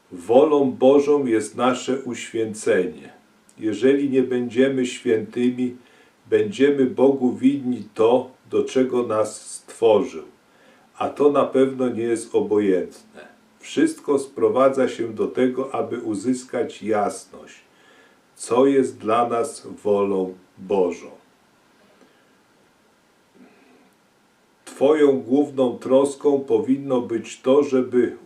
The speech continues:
łączność ze Zbawicielem została uczciwie zachowana. To, że nie jest to łatwe, że nie należy patrzeć na prawo ani na lewo,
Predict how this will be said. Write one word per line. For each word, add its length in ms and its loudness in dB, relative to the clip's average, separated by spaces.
łączność 800 0
ze 160 0
Zbawicielem 1040 -2
została 840 -2
uczciwie 760 -10
zachowana. 920 -6
To, 180 4
że 240 2
nie 200 2
jest 380 2
to 100 -2
łatwe, 680 -2
że 200 -8
nie 160 0
należy 500 2
patrzeć 640 -2
na 160 -6
prawo 580 -2
ani 220 -2
na 200 -4
lewo, 540 2